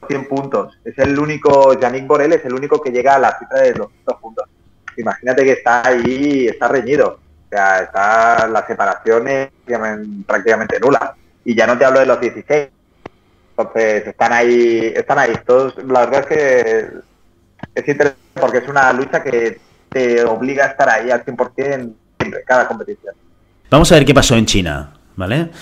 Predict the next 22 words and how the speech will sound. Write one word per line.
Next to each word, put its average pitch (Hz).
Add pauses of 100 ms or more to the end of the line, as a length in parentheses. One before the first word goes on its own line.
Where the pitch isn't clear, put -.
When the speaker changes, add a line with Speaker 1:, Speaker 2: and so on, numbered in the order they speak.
(160)
Speaker 2:
¿Qué 110
pasó 107
en 104
Chengdu? 92 (300)
En 110
Chengdu 123
tuvimos 135
otros 113
dos 117
nombres 107
nuevos 110
para 95
descubrir. 165 (340)
Una, 113
la 101
de 101 (120)
Helen 127 (720)
Gom, 135 (220)
francesa, 131
ella 98
es 87
francesa, 101